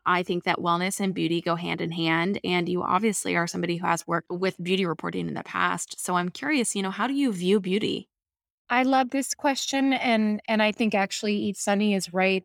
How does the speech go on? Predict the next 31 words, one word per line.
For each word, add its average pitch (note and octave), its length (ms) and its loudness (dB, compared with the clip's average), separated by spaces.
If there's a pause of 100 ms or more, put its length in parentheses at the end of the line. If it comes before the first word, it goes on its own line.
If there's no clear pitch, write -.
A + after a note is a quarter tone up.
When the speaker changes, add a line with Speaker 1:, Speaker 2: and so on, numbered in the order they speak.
(100)
Speaker 2:
You G3+ 100 -2
know, F#3 180 2
there's F#3+ 220 0
this - 220 -4
little G3+ 180 2
Venn F#3+ 280 2
diagram, F#3 600 2
right? F#3 260 4
And F#3 280 -2
one, G3 240 -2
one G3 180 2
circle F#3 400 0
is F#3 220 0
beauty G3 260 2
and F#3 100 0
one F3+ 140 -2
circle F#3 320 -2
is F3+ 140 0
wellness, F#3+ 460 0
and F#3 60 0
I F#3 100 0
think F#3 200 -2
that F3 160 -2
we F#3 380 0
really F#3 320 2
do, F3+ 420 -2 (320)
you F#3+ 160 0
know, F3 300 0 (220)
that's G3 220 0
our G3 80 4
little, F3 460 0